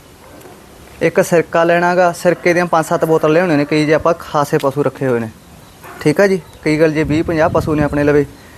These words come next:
ਇੱਕ ਲੈਣਾ ਆਪਣੇ ਗੁੜ, ਰਾਤ ਨੂੰ ਗੁੜ ਭਿਉਂ ਕੇ ਰੱਖਣਾ ਗਾ। ਤੜਕੇ ਸੱਤ ਕੁ ਵਜੇ ਦੇ ਨਾਲ ਸੰਦੇਹਾ ਬੱਕਰੀਆਂ ਜਦੋਂ ਆਪਾਂ ਖੇਤਾਂ ਚੋਂ ਕੱਢਣ ਤੋਂ ਪਹਿਲਾਂ ਆਪਾਂ ਬਾਈ ਜੀ ਉਹ ਕਹਿੰਦਾ ਆਪਾਂ ਸਵਾ ਮਣ ਪਾਣੀ ਪਾ ਕੇ, ਮਾਣਾ ਡੇਢ ਮਣ ਪਾਣੀ ਪਾ ਕੇ,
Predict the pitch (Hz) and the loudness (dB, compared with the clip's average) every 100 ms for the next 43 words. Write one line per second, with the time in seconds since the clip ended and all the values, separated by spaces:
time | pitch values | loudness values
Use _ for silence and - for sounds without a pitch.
0 | - - 175 202 185 190 190 190 147 127 | -6 -2 2 2 2 2 -2 -2 0 0
1 | 117 151 160 170 180 185 170 160 202 196 | -2 -4 0 0 0 0 0 2 0 0
2 | 185 156 - 156 165 196 214 175 156 - | 0 0 -2 -2 0 0 -2 -2 -2 -4
3 | 175 180 180 175 - 156 143 - 160 156 | 0 2 2 0 -2 -4 -4 -2 0 2
4 | 151 143 147 139 143 139 135 - - - | 2 2 2 2 2 2 -2 -10 -20 -12
5 | - 160 151 135 131 135 - 160 160 156 | -4 0 2 0 -4 -4 -4 -2 0 0
6 | 147 160 - 147 151 147 156 143 127 170 | 0 -2 -2 -2 0 0 0 0 0 0
7 | 180 160 127 143 127 - - - - - | 0 0 0 0 -4 -8 -12 -12 -16 -18
8 | - - - - - - 165 190 185 190 | -20 -20 -20 -20 -12 -4 -2 2 2 2
9 | 196 202 190 196 214 202 165 175 165 160 | 2 0 0 0 2 2 2 2 2 0
10 | - - - - - - - - 170 170 | -4 -18 -20 -20 -20 -20 -14 -4 0 2
11 | 165 160 160 170 160 160 160 151 160 160 | 2 0 0 0 0 0 -2 0 0 0
12 | 151 151 143 151 185 175 147 151 147 147 | 2 2 2 2 2 0 0 0 -2 0
13 | 147 147 147 | -2 0 0